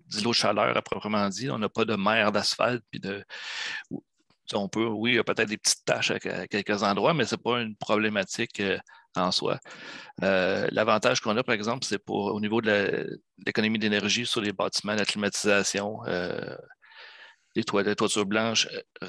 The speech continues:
qui reflètent, euh, ou même les toitures vertes, là, on n'en a pas encore, mais les toitures blanches, les toitures vertes, euh, ça absorbe beaucoup, la, ça, ça reflète la, la toiture, ou bien ça,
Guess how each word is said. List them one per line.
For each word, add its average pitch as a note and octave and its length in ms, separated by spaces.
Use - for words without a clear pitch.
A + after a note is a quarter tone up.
qui - 140
reflètent, - 680
euh, F#2 280
ou G#2+ 120
même G#2 180
les G2 60
toitures G2+ 340
vertes, G2+ 220
là, A#2+ 100
on G#2+ 60
n'en G2 160
a G2 40
pas - 120
encore, A#2+ 260
mais B2+ 80
les G#2+ 120
toitures A2 360
blanches, A#2 340
les - 60
toitures G#2+ 320
vertes, A#2+ 240
euh, - 100
ça G#2+ 160
absorbe A2 380
beaucoup, - 240
la, A2+ 200
ça, G#2 300
ça G#2 160
reflète A2 400
la, G#2 200
la G#2 140
toiture, A2 600
ou F#2+ 40
bien G2 180
ça, G2+ 180